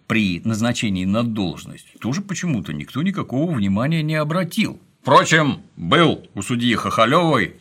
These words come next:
один документ, подлинность которого никаких сомнений не вызывала. Это диплом ветеринара Кубанского госуниверситета, с которым она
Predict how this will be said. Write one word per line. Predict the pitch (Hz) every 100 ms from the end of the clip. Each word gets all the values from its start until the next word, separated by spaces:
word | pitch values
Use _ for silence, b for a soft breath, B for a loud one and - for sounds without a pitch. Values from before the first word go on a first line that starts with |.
| -
один | 95 90 90 143 104 -
документ, | 85 98 104 95 87 69 - -
подлинность | 151 139 131 117
которого | 120 113 156 117
никаких | 95 120 165 147 139 123
сомнений | - 98 101 110 113 120 -
не | - 85 85
вызывала. | 87 85 85 80 78 73 76 76 _
Это | 175 226 233 90 71 - _ _ _
диплом | - 95 98 151 180 151 - -
ветеринара | 92 131 135 185 180 185 156 95 78 69 67
Кубанского | - 117 127 165 160 185 175
госуниверситета, | 135 101 101 98 - 104 101 98 95 113 92 82 71 71
с | -
которым | 208 - 247 196 107 -
она | 120 127 104 71